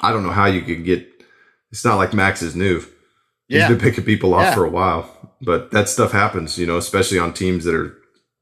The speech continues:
Speaker 1: I don't know what the Pirates are doing.
Speaker 2: Yeah. Uh, so they got three hits in the first inning and didn't score. They only, the only run they scored was on a home run. <laughs> They had two, they had eight hits in six innings against him, and,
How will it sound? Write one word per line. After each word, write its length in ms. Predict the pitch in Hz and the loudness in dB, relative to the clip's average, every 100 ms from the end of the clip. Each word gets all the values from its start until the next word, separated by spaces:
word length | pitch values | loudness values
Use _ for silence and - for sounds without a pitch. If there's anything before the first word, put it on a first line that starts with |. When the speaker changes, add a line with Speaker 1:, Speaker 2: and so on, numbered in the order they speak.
| _ | _
Speaker 1:
I 80 | 92 | -2
don't 100 | 92 | 0
know 100 | 92 | 2
what 120 | 101 | 0
the 80 | 95 | -2
Pirates 360 | - 73 80 - | -4 -4 -4 -6
are 60 | |
doing. 320 | 62 60 71 107 _ _ _ _ _ | -10 -10 -10 -14 _ _ _ _ _
Speaker 2:
Yeah. 260 | 113 117 101 _ _ _ _ _ _ | -4 -4 -4 _ _ _ _ _ _
Uh, 260 | 127 131 123 | -2 0 0
so 160 | 110 151 | -2 0
they 80 | |
got 180 | 165 147 | 0 0
three 220 | - 160 | -2 0
hits 240 | 147 160 156 | 2 0 -2
in 60 | |
the 60 | 127 | -6
first 280 | 143 135 - | -2 -2 -2
inning 260 | 143 131 | -2 -2
and 140 | 113 95 | -6 -6
didn't 180 | 120 110 | -6 -6
score. 420 | - 120 110 - _ _ _ _ | -4 -2 -2 -6 _ _ _ _
They 80 | 123 | -2
only, 160 | 147 135 | 0 -2
the 160 | 123 | -2
only 160 | 156 156 | 0 0
run 160 | 131 | 0
they 80 | 147 | -2
scored 260 | 135 175 170 | 0 2 2
was 120 | 120 | 2
on 80 | 127 | -2
a 40 | 123 | 0
home 180 | 135 | -2
run. 260 | 131 147 90 - _ - | -2 -4 -6 -14 _ -12
<laughs> 0 | 151 - 143 - - - | -12 -10 -18 -18 -18 -2
They 60 | 135 | -2
had 200 | - - | -2 0
two, 160 | 175 | 0
they 180 | 156 156 | 2 4
had 180 | 151 131 | 4 2
eight 220 | 143 196 | 0 0
hits 520 | 151 190 151 - - - _ | 2 0 0 -4 -12 -14 _
in 80 | 139 | -12
six 300 | 110 165 - | -6 -6 -2
innings 260 | 160 160 120 | -2 -2 -6
against 340 | 113 123 110 | -4 -4 -6
him, 120 | 113 | -8
and, 200 | 117 113 | -10 -10